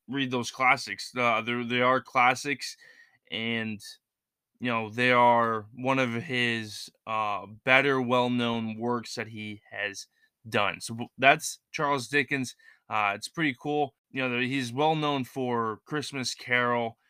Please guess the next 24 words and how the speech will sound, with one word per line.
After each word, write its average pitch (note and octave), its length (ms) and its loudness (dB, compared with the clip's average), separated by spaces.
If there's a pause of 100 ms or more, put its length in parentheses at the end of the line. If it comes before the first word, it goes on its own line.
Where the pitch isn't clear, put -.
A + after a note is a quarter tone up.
(260)
and, G#2+ 420 -4 (160)
you B2 140 -6
know, A#2 80 -2
the A2+ 80 0
other A#2+ 160 2
ones A#2+ 320 -2
too. A#2 460 -6 (160)
It's - 120 -18
pretty F3 220 -2
crazy C#3 720 0 (800)
how B2+ 400 4
Christmas D3 500 -6
Carol C3 460 4
has A#2 240 -2
become, A#2+ 520 -2
like, A2 200 -4
one A#2 160 -2
of A#2+ 60 -2
the A#2+ 40 -2
most A2+ 220 -6
iconic C3 760 -2 (300)
Christmas C3 560 -4
stories B2+ 840 -2 (480)
yet. A2 560 -6